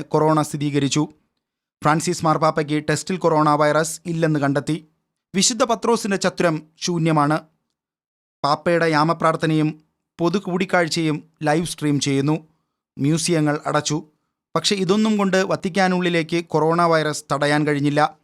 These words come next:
വത്തിക്കാനുള്ളിൽ കൊറോണ ബാധയേറ്റ നാലുപേർ ആശുപത്രിയിലുണ്ടായിരുന്നു. അവർ സുഖപ്പെട്ടു വരുന്നതായി വത്തിക്കാൻ അറിയിച്ചു.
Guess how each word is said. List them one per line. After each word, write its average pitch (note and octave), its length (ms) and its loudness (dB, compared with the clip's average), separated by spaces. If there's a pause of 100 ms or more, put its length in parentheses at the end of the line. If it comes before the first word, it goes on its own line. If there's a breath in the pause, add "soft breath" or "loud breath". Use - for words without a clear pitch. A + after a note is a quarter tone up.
(380)
വത്തിക്കാനുള്ളിൽ A3 760 2 (100)
കൊറോണ F#3+ 340 2
ബാധയേറ്റ F3+ 520 2
നാലുപേർ E3+ 500 2 (140)
ആശുപത്രിയിലുണ്ടായിരുന്നു. D3+ 960 0 (680)
അവർ D3+ 260 4 (140)
സുഖപ്പെട്ടു F3+ 460 2
വരുന്നതായി D3+ 580 4
വത്തിക്കാൻ D3 420 0
അറിയിച്ചു. D3 400 0